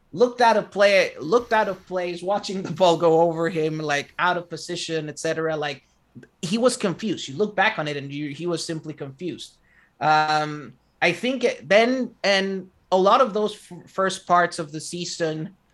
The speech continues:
uh, were a bit, were a bit like that.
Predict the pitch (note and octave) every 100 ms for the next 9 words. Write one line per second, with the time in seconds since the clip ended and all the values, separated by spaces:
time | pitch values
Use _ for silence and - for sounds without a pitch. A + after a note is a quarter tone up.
0 | _ - C#3 C#3 C#3+ C#3+ C3+ C3 C3 A2+
1 | - - D#3+ D#3+ D3+ D3+ D3 - C#3 D#3+
2 | F3 D#3+ D#3+ D#3+ C#3+ B2+ C#3+ C#3+ C#3 -